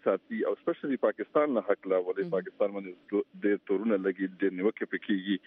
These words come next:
Speaker 2: مهم.
Speaker 1: چې پاکستان کوم کردار دی په دې جنگ کې. ا، او موږ به ګورو، ا، چې څه کېږي. خو اوسه پورې څه کلیر پالیسي نشته د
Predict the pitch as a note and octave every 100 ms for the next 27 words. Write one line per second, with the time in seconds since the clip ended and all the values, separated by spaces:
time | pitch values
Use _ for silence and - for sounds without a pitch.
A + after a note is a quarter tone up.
0 | - F3 F3+ F#3 - E2+ F#2 - G2+ -
1 | F#2+ - E2+ G2 A#2+ A2 G#2+ G2 G2 F#2+
2 | G2 G2+ - G2 F#2+ _ - - - F#2
3 | F#2+ F#2+ - F#2 A2+ A2 A2 G#2+ G2+ G#2
4 | G#2 F#2+ D3 D3 A2 F#2+ _ _ - F#2+
5 | F#2 F#2 - F#2+ - - B2 A2+ - A#2
6 | D3 A#2+ - D#3+ - G2+ - A#2+ B2+ G2+
7 | G2+ _ G#2 F#2+ F#2+ A#2 G2+ F#2+ - F2+
8 | E2